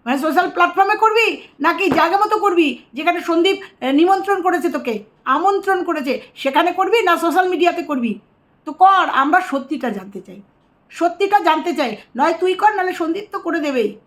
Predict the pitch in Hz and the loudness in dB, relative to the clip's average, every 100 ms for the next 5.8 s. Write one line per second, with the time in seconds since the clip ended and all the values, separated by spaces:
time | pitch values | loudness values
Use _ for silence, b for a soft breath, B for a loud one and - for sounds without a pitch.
0 | - 359 427 415 415 403 415 403 339 285 | -8 -2 -2 2 2 2 0 0 2 0
1 | 226 202 b _ 302 349 359 302 339 349 | 0 -6 b _ -2 0 0 2 2 2
2 | 349 B B - - 349 349 302 302 339 | 0 B B -2 0 2 2 2 0 0
3 | 349 359 349 330 359 349 330 262 220 - | 0 2 2 2 -2 -2 0 0 0 -4
4 | 359 - 214 262 240 240 294 359 277 247 | -2 -2 -2 -2 0 0 2 2 2 0
5 | 262 269 339 277 254 220 202 | 0 -2 0 -2 -2 -2 -4